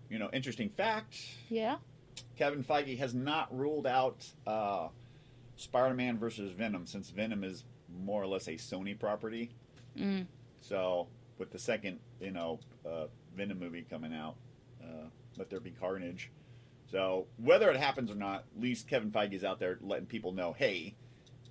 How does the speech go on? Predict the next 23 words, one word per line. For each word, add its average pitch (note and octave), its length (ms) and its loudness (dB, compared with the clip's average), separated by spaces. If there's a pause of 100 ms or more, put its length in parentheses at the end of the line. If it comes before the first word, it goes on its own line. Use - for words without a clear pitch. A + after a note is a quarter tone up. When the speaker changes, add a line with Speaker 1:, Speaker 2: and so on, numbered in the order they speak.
(140)
Speaker 1:
don't F3 260 12
rule D3 240 8
it B2 60 8
out G#2+ 260 4
just G2+ 360 -2
yet," F2 240 0 (180)
you G2+ 120 -6
know, F2+ 140 -2
'cause F2 220 -4
it's, F#2+ 220 -8 (460)
you G2+ 60 -8
know, F#2 120 -2
that's G#2 240 -4
very G#2+ 240 2
tricky G#2 300 -6
waters. E2 480 -2
I E2+ 40 -8
mean, E2 240 -4 (1400)
you E2+ 100 -10
know, F2+ 120 -6
for G#2 200 2
a F#2 60 4
while, F#2 400 0